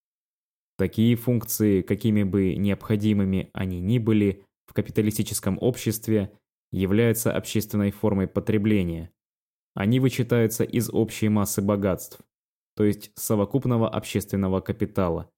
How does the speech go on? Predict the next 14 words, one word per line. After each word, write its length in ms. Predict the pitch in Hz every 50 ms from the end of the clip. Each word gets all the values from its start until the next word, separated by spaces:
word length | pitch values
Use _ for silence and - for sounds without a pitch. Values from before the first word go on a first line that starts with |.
| _ _ _
совокупной 680 | - - - 107 101 101 - - 143 127 - 113 107 101
массы 420 | 101 98 98 95 - - - 98
потребительных 800 | - - 98 - - - 107 110 104 101 - 90 87 85 82 -
стоимостей 840 | - - - 127 127 120 107 98 92 - - - 107 98 92 -
в 100 | - -
товарной 500 | - - 113 107 104 98 92 90 95 92
форме, 500 | 92 - - 127 113 98 92 87 80 80 _ _ _ _ _ _ _ _ _ _ _ _ _ _ _ _
в 140 | - 92 90
отличие 580 | - 123 110 - 123 139 156 151 - - 147 -
от 240 | - 92 107 - -
капиталов 760 | - 101 - - 92 - - 117 117 117 117 113 113 - - - _
в 100 | - -
сфере 400 | - - - - 110 101 95 95
производства, 1000 | - - 95 92 90 90 85 87 110 120 127 127 - - 113 110 110 107 107